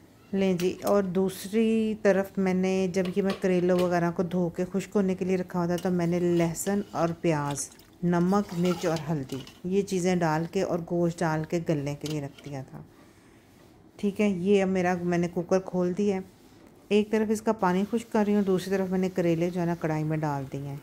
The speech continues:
ये देखें, इसका पानी खुश्क होगा, बस इसको घी डाल के, मैंने just घी डाल के इसको भूनना है और कोई मसाले भी मैंने ना डाले हैं, ना डालने हैं।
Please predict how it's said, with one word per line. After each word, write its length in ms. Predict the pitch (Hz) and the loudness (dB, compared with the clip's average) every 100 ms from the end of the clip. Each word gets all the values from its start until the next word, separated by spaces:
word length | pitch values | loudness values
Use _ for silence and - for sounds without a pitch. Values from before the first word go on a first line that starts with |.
| - | -6
ये 100 | 156 | -4
देखें, 280 | 156 156 165 | -4 -4 -4
इसका 220 | 160 170 | -2 -4
पानी 340 | 165 156 165 | -2 -2 0
खुश्क 280 | 170 170 170 | -2 -4 -4
होगा, 320 | 202 190 185 | -4 -2 -2
बस 280 | 170 170 165 | -2 -2 -4
इसको 240 | 165 - 175 | -6 -6 -4
घी 280 | 175 175 | -2 0
डाल 240 | 165 170 170 | 2 0 0
के, 100 | 165 | -2
मैंने 260 | 165 170 165 - - - - 160 | 0 -2 -4 -12 -20 -20 -16 -2
just 320 | 202 196 - - | 2 2 -2 -4
घी 160 | 180 165 | -2 2
डाल 260 | 170 160 | 2 0
के 100 | 165 | -2
इसको 200 | 160 - | -4 -4
भूनना 380 | 165 160 160 151 | -4 -2 -2 -4
है 100 | 160 - - - | -6 -12 -20 -6
और 200 | - 190 - | -4 -4 0
कोई 180 | 196 202 | 4 4
मसाले 460 | 180 175 160 156 | 2 0 0 0
भी 120 | 165 165 | 0 0
मैंने 340 | 160 156 151 - | 0 -2 -4 -4
ना 240 | 175 170 165 | 0 2 2
डाले 360 | 160 156 170 | 2 0 0
हैं, 260 | 202 214 214 - - - - | 0 -2 -6 -18 -20 -16 -2
ना 120 | 185 | 0
डालने 400 | 170 151 135 135 | 2 2 0 -4
हैं। 160 | 139 | -8